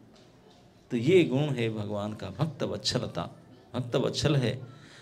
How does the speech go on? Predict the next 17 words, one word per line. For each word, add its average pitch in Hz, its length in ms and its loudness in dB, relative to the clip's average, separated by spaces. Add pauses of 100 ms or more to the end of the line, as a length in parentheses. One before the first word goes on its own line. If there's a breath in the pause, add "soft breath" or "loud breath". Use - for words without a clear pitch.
(240 loud breath)
जो 208 320 12
कोई 254 340 10
भगवान 196 520 4
के 214 140 6
पास 202 640 8 (420)
अकिंचन 220 520 6
भाव 208 200 10
से 220 140 8
जाता 170 380 10
है, 254 100 10
उनके 214 300 6
प्रति 302 260 4
वत्सल 247 340 10
होते 143 220 6
हैं। - 80 -4
अकिंचन 180 440 0
मतलब 226 540 6